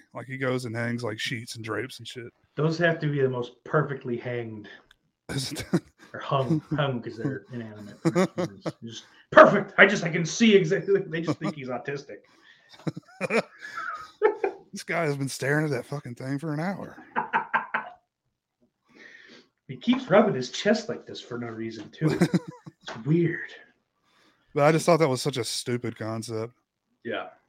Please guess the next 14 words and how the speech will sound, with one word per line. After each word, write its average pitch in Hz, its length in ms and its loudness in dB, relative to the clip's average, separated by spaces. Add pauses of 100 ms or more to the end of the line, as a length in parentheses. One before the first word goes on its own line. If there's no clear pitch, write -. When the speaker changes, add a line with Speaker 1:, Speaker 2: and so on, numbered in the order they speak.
(260)
Speaker 1:
But 113 120 -18 (1400)
Speaker 2:
Yeah, 156 160 0
I 160 80 6
don't, 190 160 4
like 165 180 2
I 156 80 8
said, 151 160 0
I 139 60 4
don't 151 160 4
know 147 200 4
much 139 320 0
about 135 520 -2
the 147 80 -6
series 165 680 -2